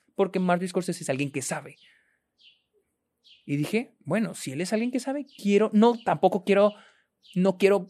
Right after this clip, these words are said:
profesar la palabra de Martin Scorsese y solo decir, "Ah, Marvel es, es, Marvel no es cine". ¿Por qué?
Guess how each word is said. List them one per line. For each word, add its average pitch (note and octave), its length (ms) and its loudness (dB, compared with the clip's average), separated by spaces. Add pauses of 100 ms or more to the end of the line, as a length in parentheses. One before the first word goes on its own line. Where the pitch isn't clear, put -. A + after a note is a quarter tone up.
profesar C#3 580 0
la C#3 160 -2
palabra C3 300 2
de C3 40 0
Martin C3 280 -2
Scorsese C3 380 -6
y - 20 -8
solo C3 320 0
decir, B2+ 300 -4
"Ah, E3+ 80 -4
Marvel D3+ 400 4
es, D3+ 180 0 (120)
es, D3+ 200 -6
Marvel G3 400 -2
no F#3+ 100 -2
es F#3 120 -4
cine". D#3 240 -8
¿Por - 180 -6
qué? A#3+ 260 -6